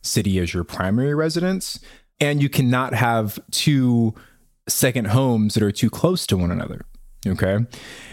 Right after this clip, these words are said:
Now, depending on which lender you talk to, different people will give different kind of answers. I'm not sure what the actual federal guideline is, but typically it's somewhere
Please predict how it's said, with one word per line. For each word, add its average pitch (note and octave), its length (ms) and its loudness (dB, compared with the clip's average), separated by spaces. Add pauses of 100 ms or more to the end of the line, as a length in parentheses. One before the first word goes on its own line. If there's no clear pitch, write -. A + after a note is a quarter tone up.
Now, G#2+ 640 2
depending D#3 340 2
on C#3 100 0
which C3+ 180 -2
lender C3 120 4
you B2+ 120 2
talk A2 240 2
to, A2 180 2
different A2 460 0
people G#2+ 180 2
will G#2+ 100 4
give G2+ 200 0
different G2+ 460 2
kind G#2 180 0
of F#2 80 -2
answers. F#2+ 340 2
I'm G2 60 4
not G#2+ 180 0
sure G#2+ 160 0
what G2+ 120 -2
the G2 100 0
actual F#2+ 280 -2
federal F#2 540 0
guideline F#2 640 0
is, F2 360 -2 (340)
but G2+ 420 -2
typically B2 420 0
it's G#2 140 -2
somewhere G#2 500 2